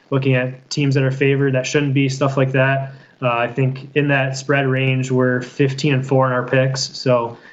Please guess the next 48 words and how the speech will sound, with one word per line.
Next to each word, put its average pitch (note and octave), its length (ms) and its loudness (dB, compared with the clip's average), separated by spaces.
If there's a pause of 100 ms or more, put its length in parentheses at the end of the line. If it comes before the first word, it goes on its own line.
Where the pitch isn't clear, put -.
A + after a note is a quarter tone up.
(140)
uh, A#2 220 0
we're A#2 120 -2
focused C#3 420 0
on B2+ 140 2
that C3 160 0
a C3+ 40 0
little C#3 220 0
bit C#3 100 -2
more. C#3 480 0
And, A#2+ 380 0
uh, A#2+ 360 0
like B2+ 160 0
Brian B2 220 2
alluded A#2+ 300 0
to B2 180 0
earlier, A#2 500 0
we're, A#2+ 380 0 (340)
we're C3+ 100 2
focused C3 440 0
on, A#2+ 540 -2
um, A#2 440 -4
divisional C3 400 2
dogs. C3 800 -2
And A#2 440 -4
anytime C3 440 0
we're B2+ 80 0
getting B2 160 0
double A#2+ 220 0
digits B2+ 320 0
in B2+ 60 0
those A#2 140 -2
divisional A#2+ 360 -2
games, A#2+ 520 -4 (200)
for - 120 0
example, B2 640 0
uh, A2+ 300 -2
taking C3 280 -2
the A#2+ 60 -2
Commanders B2+ 460 0
on B2 100 0
Monday B2 200 0
night B2+ 300 0
against A#2+ 360 -6
the A#2+ 120 -6
Eagles, B2+ 560 0 (300)
and A#2+ 160 -2
then, A#2+ 320 -2
um, A2+ 580 -2